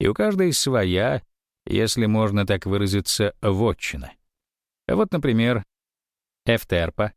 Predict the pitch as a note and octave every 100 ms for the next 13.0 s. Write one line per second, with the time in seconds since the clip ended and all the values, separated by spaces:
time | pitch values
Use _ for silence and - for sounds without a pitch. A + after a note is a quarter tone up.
0 | _ _ _ _ _ - E3+ - D#3 C#3+
1 | C3+ D#3 B2+ A#2+ A2 A2 A2 A#2 C#3 G#2+
2 | G2 - A#2+ C3 C3 G#2+ F#2+ F#2+ F#2+ -
3 | A2+ - D#3+ - D3 C#3+ G#2 G#2 - G2
4 | E2+ _ _ - F#3 E3+ A2+ G2 F#2 -
5 | _ _ _ _ _ _ G#2 G2 G2 E2+
6 | E2+ D#2 C3+ F3 - - D3+ _ _ -
7 | D#2 E2+ F#2 B2+ A#2 A2+ A2 A#2+ - A2
8 | C#3 C3+ - A2 - A#2+ - A2 A2+ A2+
9 | F#2 D#2 - - _ _ _ _ _ _
10 | _ _ - G#2+ G#2+ G#2+ B2+ F#2 E2+ F#2+
11 | B2 _ _ _ _ _ _ _ _ _
12 | _ - A2 D3 G#3+ B3 C3 F2 - -